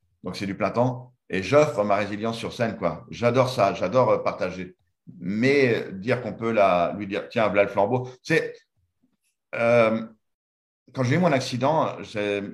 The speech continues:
ça va peut-être être bizarre ce que je vais te dire, mais quand j'ai eu mon accident, si quelqu'un comme moi était venu dans ma chambre avec ses quatre prothèses et dire, « Ouais, moi j'ai traversé la Manche à la nage, mon gars. Moi j'ai fait ça, j'ai fait ci. Tu peux t'en sortir. »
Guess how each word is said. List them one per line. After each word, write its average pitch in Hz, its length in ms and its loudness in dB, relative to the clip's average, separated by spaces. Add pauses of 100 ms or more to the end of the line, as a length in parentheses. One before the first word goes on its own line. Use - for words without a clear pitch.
(120)
ça 104 80 -4
va 95 40 -4
peut-être 104 180 -8
être 98 100 -6
bizarre 123 240 0
ce 127 60 -10
que 107 60 -10
je 98 40 -10
vais 104 80 -8
te 95 60 -10
dire, 117 140 -2
mais 95 140 -8 (280)
quand 110 120 -6
j'ai 123 120 -2
eu - 20 0
mon 139 160 0
accident, 123 880 -2
si - 220 -14
quelqu'un 170 320 -2
comme 123 240 0
moi 147 200 4
était 123 160 -2
venu 120 140 -6
dans 151 100 -2
ma 113 120 0
chambre 120 460 -6 (580)
avec 120 180 0
ses 123 140 -6
quatre 151 160 -2
prothèses 123 520 -4 (1080)
et 123 100 -2
dire, « 135 160 2
Ouais, 185 220 6
moi 156 100 2
j'ai 180 100 -2
traversé 175 360 2
la 170 120 0
Manche 170 220 -2
à - 20 2
la 175 140 4
nage, 170 180 0
mon 135 100 -6
gars. 110 280 -10 (640)
Moi 180 120 0
j'ai 175 140 -2
fait 180 160 -2
ça, 180 220 4
j'ai 165 120 -4
fait 175 140 -6
ci. 160 160 -10
Tu - 120 -4
peux 233 120 4
t'en 226 160 2
sortir. » 180 500 0